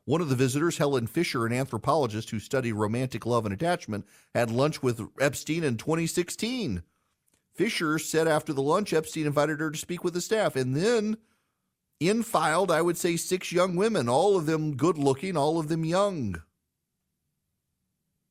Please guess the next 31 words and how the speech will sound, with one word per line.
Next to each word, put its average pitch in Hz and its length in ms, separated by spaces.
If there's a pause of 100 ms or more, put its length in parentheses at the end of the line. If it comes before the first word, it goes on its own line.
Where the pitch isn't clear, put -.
(1040)
Doctor 123 280
Fisher 147 320
said 107 180
Epstein 110 380
never 98 220
funded 87 340
her 92 100
work. 104 280
They 85 100
weren't 98 300
friends, 120 320
and 85 100
they 82 80
didn't 101 280
stay 110 220
in 117 100
touch. - 480 (520)
It's - 80
funny 254 300
how 147 180
none 226 200
of 247 80
these 185 140
people 202 320
have 151 120
any 202 120
context. 160 520
They 160 80
all 254 240
regret 175 340
it. 127 160